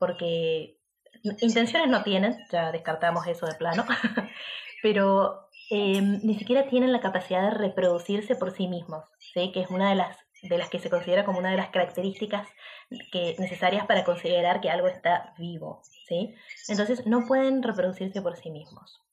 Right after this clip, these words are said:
Entonces, ahí están, en el, en el, en el limbo, ¿no? Entre ser un organismo vivo o estructuras moleculares muy complicadas. No son capaces de reproducirse por sí mismos. Entonces, tienen que infectar a una célula,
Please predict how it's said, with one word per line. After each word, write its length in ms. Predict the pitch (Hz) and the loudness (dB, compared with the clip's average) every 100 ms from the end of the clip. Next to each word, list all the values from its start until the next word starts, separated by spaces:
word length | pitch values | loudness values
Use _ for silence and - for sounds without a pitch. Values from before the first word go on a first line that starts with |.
| _ _ _ _ _ - | _ _ _ _ _ -12
Entonces, 400 | 180 175 233 226 - | -2 0 0 -2 0
ahí 180 | 180 214 | 2 2
están, 380 | 208 180 165 - - | 2 0 0 -8 -8
en 160 | 185 170 | -4 -2
el, 260 | 165 160 - | -2 -4 -2
en 120 | 185 | 0
el, 260 | 175 170 - | 0 -2 0
en 100 | 185 | 0
el 220 | 185 190 | 2 2
limbo, 400 | 202 185 170 165 | 4 2 0 -4
¿no? 280 | 175 190 - | 0 0 0
Entre 500 | 180 175 160 160 - - - - | -4 -6 -4 -4 -8 -20 -16 -4
ser 160 | 208 208 | 0 2
un 80 | 202 | 4
organismo 560 | 190 185 190 202 208 | 4 2 2 2 0
vivo 680 | 208 233 240 269 262 254 247 185 | 2 2 2 4 6 6 4 4
o 580 | 180 180 175 170 170 185 | 4 4 4 4 2 -2
estructuras 760 | - 170 - 190 190 185 - | -8 -10 -2 2 2 0 -6
moleculares 640 | 190 175 170 180 180 180 | -6 -4 -2 2 4 2
muy 180 | 175 175 | 0 -2
complicadas. 640 | 180 165 165 160 160 156 - _ _ _ | -2 -4 -4 -2 -2 -4 -12 _ _ _
No 140 | 208 240 | 0 2
son 220 | 277 269 | 2 4
capaces 520 | 240 226 240 247 262 | 2 4 2 2 0
de 100 | 233 | 2
reproducirse 560 | 202 196 175 175 196 208 | 2 2 0 -2 -4 0
por 180 | 190 190 | 0 0
sí 80 | |
mismos. 360 | 196 190 175 147 - - - - - - _ - - - | 0 0 -2 -14 -16 -20 -20 -20 -20 -20 _ -20 -20 0
Entonces, 480 | 254 262 269 269 294 | 2 6 4 4 2
tienen 240 | 247 240 240 | 4 4 4
que 80 | |
infectar 640 | 220 202 196 - 311 302 214 | 2 0 -4 0 4 6 6
a 60 | |
una 180 | 185 170 | 2 -2
célula, 560 | - 175 170 165 - | 0 0 0 -6 -8